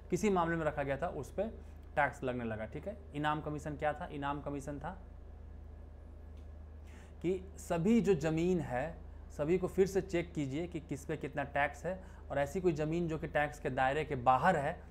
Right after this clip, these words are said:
उस पर टैक्स लगाना शुरू कीजिए, ठीक है। तो ये इनाम कमीशन पे सवाल आ चुका है, तो इसको कितने लोग जानते थे इनाम कमीशन को?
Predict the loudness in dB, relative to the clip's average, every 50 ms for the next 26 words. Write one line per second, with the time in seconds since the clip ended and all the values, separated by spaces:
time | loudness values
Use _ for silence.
0 | -16 -16 -14 -6 -6 -6 0 0 0 0 4 6 6 6 6 2 -2 -2 2 2
1 | 4 2 4 0 0 -2 -4 -2 0 2 2 2 0 -2 -6 -6 -6 -8 -8 -6
2 | -6 -2 -2 -4 -4 -6 -12 -14 -14 -16 -16 -16 -16 -16 -14 -14 -14 -14 -14 -14
3 | -14 -14 -14 -16 -16 -16 -16 -16 -16 -16 -16 -16 -16 -12 -6 -4 -2 0 0 -2
4 | 0 0 2 4 4 4 4 2 2 0 0 0 0 -2 -2 -2 0 4 6 6
5 | 6 6 6 4 2 2 2 0 0 2 2 2 2 0 -4 -2 -2 -2 -2 -2
6 | -4 -6 -6 -8 -8 -6 -6 -6 -4 0 0 0 2 2 2 0 2 0 -2 -2
7 | 0 0 0 0 0 0 -2 -2 -2 -2 -4 -4 -4 -6 -8